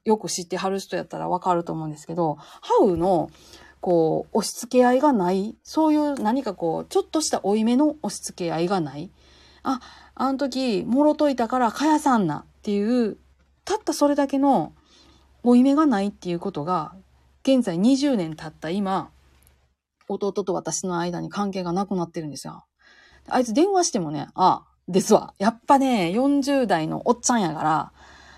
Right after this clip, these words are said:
あの、五十代の私みたいな気難しいババアからね、電話かかってきたかって、ああ、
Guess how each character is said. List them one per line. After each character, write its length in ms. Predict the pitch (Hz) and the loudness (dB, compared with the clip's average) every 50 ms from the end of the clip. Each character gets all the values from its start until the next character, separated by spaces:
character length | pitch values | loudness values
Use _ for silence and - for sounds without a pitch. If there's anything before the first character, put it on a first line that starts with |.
| - - - | -20 -16 -8
あ 60 | - | -4
の、 120 | 180 175 180 | -4 -2 2
五 160 | 208 269 277 | 4 2 4
十 180 | 254 285 285 247 | 4 2 2 2
代 140 | 214 175 | 2 2
の 80 | 165 160 | 0 0
私 220 | 156 175 180 - | -4 -4 -4 -6
み 80 | 226 214 | -6 -6
た 60 | 160 | -6
い 20 | - | -6
な 40 | |
気 100 | - 247 | -6 -4
難 240 | 247 233 233 247 240 208 | -4 -4 -4 -4 -4 -4
し 60 | - | -2
い 40 | 180 | -2
バ 100 | 190 220 | 0 2
バ 100 | 214 214 | 2 2
ア 60 | 175 | 2
か 80 | - 107 | 2 -2
ら 100 | - - | -4 -4
ね、 140 | 180 180 170 | -2 -2 -2
電 120 | 196 214 | -2 -2
話 80 | 202 233 | -2 -2
か 100 | 240 240 | 0 0
か 80 | 247 | 0
っ 20 | 247 | 0
て 80 | - 214 | -2 -4
き 80 | 208 | -4
た 100 | - 139 | -6 -6
か 60 | - | -8
っ 60 | - - | -8 -8
て、 160 | - 170 131 | -8 -8 -8
あ 60 | - - | -2 2
あ、 360 | 165 180 160 127 - - | 4 4 4 2 0 -8